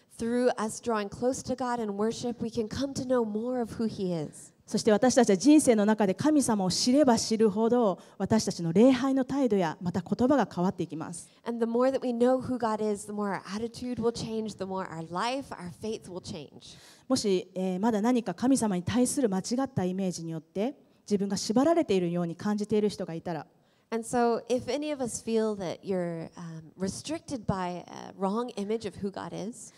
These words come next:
Speaker 2: ぜひ神様を知ることを求めてください。
Speaker 1: would you seek to know truly who God is?
Speaker 2: ガラテヤの五章一節には、
Speaker 1: In Galatians chapter five, verse one.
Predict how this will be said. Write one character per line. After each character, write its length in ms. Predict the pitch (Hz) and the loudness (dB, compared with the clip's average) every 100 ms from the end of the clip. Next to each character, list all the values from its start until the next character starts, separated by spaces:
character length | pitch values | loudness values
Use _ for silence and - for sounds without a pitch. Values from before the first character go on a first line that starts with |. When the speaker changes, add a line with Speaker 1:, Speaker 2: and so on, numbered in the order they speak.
| _ | _
Speaker 2:
ぜ 100 | 214 | 2
ひ 140 | 226 214 | 4 4
神 200 | 269 262 | 4 4
様 240 | 226 202 | 2 0
を 60 | 175 | 0
知 180 | - 196 | -2 -2
る 80 | |
こ 120 | 214 240 | 0 2
と 160 | 247 | 6
を 100 | 294 | 6
求 240 | 190 185 190 | 4 -2 -2
め 80 | |
て 80 | 202 | -2
く 80 | 190 | -2
だ 120 | 185 | -4
さ 200 | - 180 | -4 -6
い。 60 | 143 _ _ _ | -6 _ _ _
Speaker 1:
would 180 | 226 233 | -2 2
you 60 | |
seek 380 | 254 - - 294 | 0 -2 -4 -4
to 200 | - 247 | -6 -4
know 320 | 226 220 214 | -2 0 -2
truly 500 | 214 - 285 294 233 | -4 -8 -4 -2 -4
who 200 | 208 190 | -6 -8
God 240 | 196 180 175 | -8 -10 -12
is? 320 | 180 - - - _ | -14 -20 -20 -20 _
Speaker 2:
ガ 120 | 202 | 2
ラ 100 | 208 | 4
テ 80 | 214 | 4
ヤ 80 | 214 | 2
の 100 | 202 | 2
五 120 | 226 | 0
章 160 | 214 185 | 2 -2
一 100 | 170 | 0
節 280 | 202 - | -6 -6
に 100 | 180 | -6
は、 220 | 170 208 277 _ _ _ _ - | -2 -2 -4 _ _ _ _ -4
Speaker 1:
In 140 | 214 | -2
Galatians 680 | 208 214 226 247 233 214 - | 2 2 0 -2 -8 -8 -8
chapter 280 | 226 - 190 | -8 -6 -6
five, 400 | - 226 240 208 | -6 -4 -4 -2
verse 260 | 185 185 | -8 -6
one. 280 | 185 202 254 | -8 -6 -8